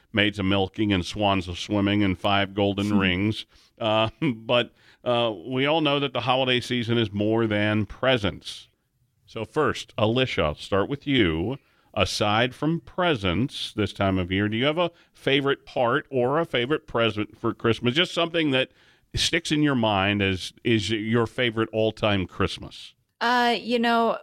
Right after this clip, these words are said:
Speaker 3: tradition is definitely my favorite. Every year, you know, putting up the tree with the kids, um, telling the Jesus story
Speaker 1: Mm-hmm.
Speaker 3: again and again and again with the kids.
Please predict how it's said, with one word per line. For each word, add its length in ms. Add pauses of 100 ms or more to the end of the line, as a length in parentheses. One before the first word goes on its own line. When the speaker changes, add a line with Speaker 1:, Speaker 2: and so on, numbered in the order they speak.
(140)
Speaker 3:
tradition 640
is 600
definitely 520
my 180
favorite. 560
Every 300
year, 500 (320)
you 140
know, 100
putting 320
up 160
the 80
tree 380
with 160
the 100
kids, 800
um, 420
telling 360
the 80
Jesus 440
story 720
Speaker 1:
Mm-hmm. 100
Speaker 3:
again 580 (380)
and 140
again 280
and 140
again 380
with 160
the 80
kids. 580